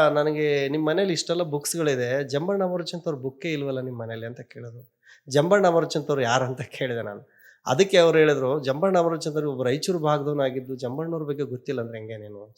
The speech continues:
ಸಾಯಿ ಅವ್ರ ಕಾದಂಬರಿ ಓದು" ಅಂದ್ರೆ. "ಏನ್ ಕಾದಂಬರಿ?" ಅಂದ್ರೆ, "ಕುರುಮ ಯಂಕುಶ್ ದೊಡ್ಡಿ" ಅಂತ.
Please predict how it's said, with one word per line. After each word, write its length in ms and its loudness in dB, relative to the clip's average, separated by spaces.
ಸಾಯಿ 220 -4
ಅವ್ರ 160 -4
ಕಾದಂಬರಿ 420 -4
ಓದು" 320 -10
ಅಂದ್ರೆ. 220 -14
"ಏನ್ 160 -2
ಕಾದಂಬರಿ?" 400 -10
ಅಂದ್ರೆ, 180 -20
"ಕುರುಮ 240 -2
ಯಂಕುಶ್ 460 -4
ದೊಡ್ಡಿ" 240 -10
ಅಂತ. 180 -16